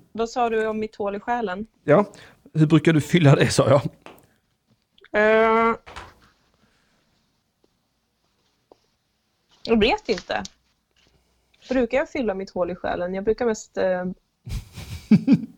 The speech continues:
Speaker 2: <laughs>
Speaker 1: vara, vara inne och peta i det och vara ledsen över att det finns, tror jag.
Speaker 2: Ja, okej. Ja, det, så
Speaker 1: Mm.
Speaker 2: kan man ju också göra.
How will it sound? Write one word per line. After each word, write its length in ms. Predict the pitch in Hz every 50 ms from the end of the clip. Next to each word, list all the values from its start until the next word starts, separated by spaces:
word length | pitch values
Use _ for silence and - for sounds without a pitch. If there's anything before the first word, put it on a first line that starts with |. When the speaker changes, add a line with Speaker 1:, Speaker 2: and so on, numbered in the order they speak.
| _ _ _ _ _ _ _ _
Speaker 2:
<laughs> 0 |
Speaker 1:
vara, 360 | - - 185 196 202 196 190
vara 140 | 196 196 202
inne 120 | 196 196 190
och 100 | 190 -
peta 440 | - 214 196 175 175 - - 208 196
i 40 | 170
det 180 | 160 170 180 185
och 100 | 175 175
vara 80 | 175
ledsen 320 | 175 175 - - - 175 180
över 160 | 170 165 165
att 80 | 170
det 60 | - -
finns, 420 | - 214 185 - 202 - - -
tror 140 | - - 127
jag. 100 | 120 113
Speaker 2:
Ja, 180 | - - - -
okej. 320 | - - - - - - - -
Ja, 160 | - 117 131
det, 60 | 120
så 100 | - 196
Speaker 1:
Mm. 120 | 190 190 190
Speaker 2:
kan 100 | 127 123
man 80 | 123
ju 40 | 117
också 240 | 107 - - - 127
göra. 260 | - 120 123 123 117